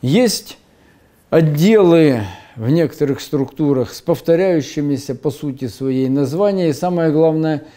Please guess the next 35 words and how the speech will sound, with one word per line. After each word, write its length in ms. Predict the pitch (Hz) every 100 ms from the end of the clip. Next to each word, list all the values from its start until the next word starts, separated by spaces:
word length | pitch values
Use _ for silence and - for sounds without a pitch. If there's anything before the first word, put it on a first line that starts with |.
| _
с 120 | 123
дублирующим 960 | 117 139 139 160 147 147 135 - 143 135 - _ _ _ _ _ _
или 260 | 151 143 139
почти 580 | - - 151 - - 143
дублирующим 840 | 127 123 139 156 147 135 - 127
друг 220 | 123 123
друга 320 | 123 131 123 117
функционалом. 840 | - 120 104 117 107 98 80 73 _ _ _ _ _ _
Вот 180 | - 151
здесь 500 | 165 131 190 294 -
мы 320 | 156 151 262 220
будем 480 | 131 156 226 202
наводить 480 | 143 131 131 156 -
порядок. 500 | - 143 131 107 110
Мы 160 | 196 254
уже 240 | 208 156
начали 480 | 127 113 95 113 113
эту 240 | 113 104 117
работу. 540 | 147 202 226 226 220 - _ _ - - _
И 80 | 156
я, 420 | 160 214 220 214
э, 800 | - 165 160 151 147 135 127 120 123
довожу 540 | 135 180 175 170 151
до 340 | 123 143 156 123
вашего 500 | 131 160 - 131 127
сведения, 560 | - 139 170 202 214
уважаемые 680 | 208 208 196 202 202 196 190
коллеги, 420 | 185 190 196 180
что 220 | 170 - 165
работа 400 | 185 247 233 180
эта 160 | 180
будет 280 | 151 185 151
выглядеть 540 | 131 165 151 127 117
очень 360 | 139 143 127 107
просто. 440 | 113 110 92 -